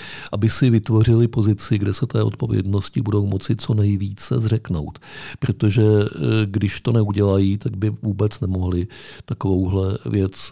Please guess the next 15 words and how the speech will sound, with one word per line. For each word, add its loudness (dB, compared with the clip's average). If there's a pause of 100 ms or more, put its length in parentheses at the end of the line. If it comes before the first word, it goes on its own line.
(140)
provozovat. -2 (360)
Já 4
si 0
mimochodem 0
myslím, -4
že, -4
eh, -18 (440)
na -2
tom -4 (120)
spuštění, -6
eh, -16 (960)
té -2 (200)
jejich -2
současné 0
nabídky 0